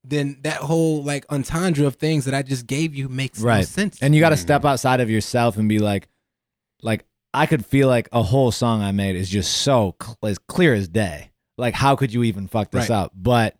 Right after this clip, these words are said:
Speaker 2: it's my shit, so
Speaker 1: Right,
Speaker 2: of course
Speaker 1: exactly.
Speaker 2: I'm gonna feel like
Speaker 1: And that's
Speaker 2: that.
Speaker 1: the thing that you guys brought to my attention. It's
Speaker 3: Yeah.
Speaker 1: just like, for
Speaker 2: Yeah.
Speaker 1: me, like, when I'm listening, I know exactly what I'm saying
Speaker 2: Right.
Speaker 1: because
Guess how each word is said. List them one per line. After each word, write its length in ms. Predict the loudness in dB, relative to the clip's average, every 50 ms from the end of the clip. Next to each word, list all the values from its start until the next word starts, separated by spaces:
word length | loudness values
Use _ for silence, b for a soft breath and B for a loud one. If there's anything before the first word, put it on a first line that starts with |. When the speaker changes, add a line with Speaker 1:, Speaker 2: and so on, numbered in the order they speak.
| _ _ _ _ _ _ _ _ _ _ _ _
Speaker 2:
it's 140 | -10 -4 -2
my 160 | -2 0 0
shit, 360 | -2 -2 -2 -2 -4 -4 -4
so 100 | -2 0
Speaker 1:
Right, 60 | 0
Speaker 2:
of 80 | 0 0
course 220 | 0 2 2 2
Speaker 1:
exactly. 200 | 2 0 0 -2
Speaker 2:
I'm 40 | -4
gonna 60 | -6 -6
feel 160 | -8 -8 -4
like 80 | -2
Speaker 1:
And 80 | 0 0
that's 120 | 0 0
Speaker 2:
that. 80 | -2 -2
Speaker 1:
the 60 | 0
thing 160 | 0 0 0
that 120 | 0 0 0
you 80 | -2
guys 200 | 0 0 -2 -2
brought 160 | -4 -6 -6 -6
to 80 | -10
my 100 | -10 -8
attention. 400 | -8 -10 -10 -14 -14 -12 -8 -8
It's 100 | -4 -4
Speaker 3:
Yeah. 80 | -2 -4
Speaker 1:
just 140 | -4 -4 -4
like, 200 | -4 -4 -4 -4
for 120 | -2 0
Speaker 2:
Yeah. 100 | 2 4
Speaker 1:
me, 200 | 4 4 2 2
like, 240 | 2 0 -2 -2 -6 _ _ _ _ _ _ _ _ _ _ _ _ _ _ _ _ _ _ _ _
when 180 | -4 -2 0
I'm 220 | 2 2 4 4 4
listening, 540 | 2 2 0 -2 -2 -2 -2 -4 -6 -12 -16 _
I 120 | -6 -4 -2
know 120 | 0 0
exactly 440 | -2 -2 -2 -2 -2 -2 -4 -4 -8
what 100 | -8 -6
I'm 100 | -8 -6
saying 440 | -4 -2 0 0 2 2 2 2 0
Speaker 2:
Right. 100 | 2 0
Speaker 1:
because 320 | 0 -2 -4 -8 -16